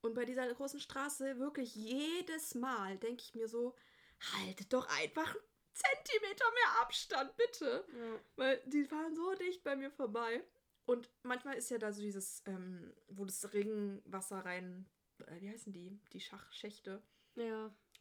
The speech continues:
Speaker 1: Und
Speaker 2: Gullideckel.
Speaker 1: da will ich,
Speaker 2: <laughs>
Speaker 1: nee, ist nicht ein Gullideckel, es sind
Speaker 2: Ab-,
Speaker 1: diese
Speaker 2: Abfluss.
Speaker 1: Ja, diese gestreiften
Speaker 2: Ja.
Speaker 1: halt.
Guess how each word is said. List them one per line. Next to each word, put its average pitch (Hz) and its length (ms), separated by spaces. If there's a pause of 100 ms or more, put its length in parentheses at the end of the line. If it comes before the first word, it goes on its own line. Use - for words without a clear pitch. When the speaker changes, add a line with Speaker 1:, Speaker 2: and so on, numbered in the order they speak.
(120)
Speaker 1:
Und 196 280 (280)
Speaker 2:
Gullideckel. 226 340
Speaker 1:
da 233 60
will 254 100
ich, 240 80
Speaker 2:
<laughs> 285 500
Speaker 1:
nee, 226 220
ist 247 140
nicht 254 160
ein 247 80
Gullideckel, 214 400
es 202 80
sind 208 120
Speaker 2:
Ab-, 208 80
Speaker 1:
diese 196 280
Speaker 2:
Abfluss. - 460 (140)
Speaker 1:
Ja, 214 300
diese 196 200
gestreiften 202 520
Speaker 2:
Ja. 190 100
Speaker 1:
halt. 185 180